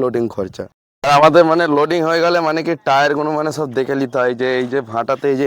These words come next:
ইটগুলো পড়ে আছে না, ইটগুলো মানে এই টায়ারের ফাঁকে মানে পুরো একদম ফেঁসে যায়, ঠিক আছে। তো এইগুলো সবসময়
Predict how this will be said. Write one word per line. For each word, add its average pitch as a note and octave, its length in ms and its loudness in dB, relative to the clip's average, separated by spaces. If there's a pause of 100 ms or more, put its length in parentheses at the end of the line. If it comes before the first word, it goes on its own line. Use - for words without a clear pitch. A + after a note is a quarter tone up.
(140)
ইটগুলো B2+ 280 -4 (100)
পড়ে B2 220 -2
আছে D3 220 -6
না, B2+ 60 -4 (600)
ইটগুলো A2+ 300 -4 (100)
মানে C3+ 140 -2 (100)
এই C3+ 60 -2 (140)
টায়ারের B2+ 340 0 (100)
ফাঁকে B2 260 -6 (100)
মানে C#3 140 -6 (120)
পুরো C3+ 200 -4
একদম C3 240 -4
ফেঁসে A#2+ 300 -8
যায়, G#2+ 200 -10
ঠিক C3+ 220 -4
আছে। C#3 140 -6 (640)
তো - 40 -10 (120)
এইগুলো B2 240 -4 (120)
সবসময় C3 360 -6